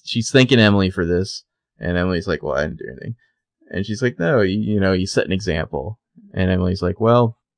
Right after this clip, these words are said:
thanks." And she says, "I, I'm glad," which is, like, the ultimate, like, friend zone word, you know, like, "Oh, I'm, I'm really glad for you, Paige."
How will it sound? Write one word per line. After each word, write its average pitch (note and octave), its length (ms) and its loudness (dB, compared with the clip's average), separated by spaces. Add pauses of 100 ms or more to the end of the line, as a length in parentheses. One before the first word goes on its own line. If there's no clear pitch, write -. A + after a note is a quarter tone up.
thanks." D#2+ 480 -4 (200)
And A2+ 120 4
she B2 100 6
says, A#2+ 180 4
"I, F2 220 2
I'm G#2 180 4
glad," D#2+ 520 2
which A2+ 200 2
is, A2+ 160 4
like, A#2 180 6 (300)
the C3+ 180 6
ultimate, C3+ 440 4
like, G2+ 160 4
friend F#2 400 2
zone E2 500 0
word, E2+ 420 0
you F#2 120 0
know, F2+ 140 2
like, F#2 180 -2
"Oh, G#2+ 160 6
I'm, G2 240 4
I'm F#2+ 200 2
really F#2 200 0
glad E2 500 -6
for - 100 -12
you, G2 240 -8
Paige." G#2 340 -10